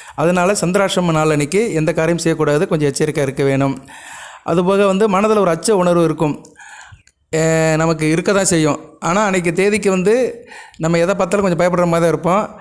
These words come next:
அதுக்காக நீங்க ரொம்பவும் பயந்து போக வேண்டிய அவசியம் இல்ல. அஹ், அதுக்கு வேண்டியான சில பரிகாரம் அன்னைக்கு சந்திராஷ்டமம் அன்னைக்கு சில காரியங்களை செஞ்சிட்டிங்கன்னா அன்னைக்கு நல்லபடியா இருக்கும்.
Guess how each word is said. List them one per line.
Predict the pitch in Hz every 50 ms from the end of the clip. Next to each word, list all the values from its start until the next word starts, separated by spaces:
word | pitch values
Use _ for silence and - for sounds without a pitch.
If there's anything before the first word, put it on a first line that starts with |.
| - - - - - _ - 156
அதுக்காக | 160 180 175 190 202 226
நீங்க | 220 190 175
ரொம்பவும் | 165 175 196 202 208 208 214 175
பயந்து | 175 180 180 175 180 170
போக | 156 165 165
வேண்டிய | 165 160 156 151
அவசியம் | 151 160 - 175 165 151
இல்ல. | 147 147 147 151 170 185 - - - - - - - - - - - - - - _ _ _ _ _ _ _ _ _ - 151
அஹ், | 151 147 151 151 147 147 147 147 143 143 143 143 143 147 147 - - - - - - - - - - _ _ _ - _ _ _ _
அதுக்கு | - 165 175 185 175 180 165 - -
வேண்டியான | 175 190 214 208 226 220 208 202
சில | 180 - 180 165 165 160 151 - - - - - - - -
பரிகாரம் | 175 202 214 214 202 185 175 160 - -
அன்னைக்கு | - 175 165 175 165 165 165 - - - - - -
சந்திராஷ்டமம் | - 180 190 202 202 190 - 190 185
அன்னைக்கு | 175 180 185 180 185
சில | - 180 165
காரியங்களை | 160 175 180 180 185 180 175 -
செஞ்சிட்டிங்கன்னா | 165 156 165 160 170 160 160 175 226
அன்னைக்கு | 233 202 185 175 160 160
நல்லபடியா | 160 170 170 160 156 156
இருக்கும். | 143 123 - - 139 135 -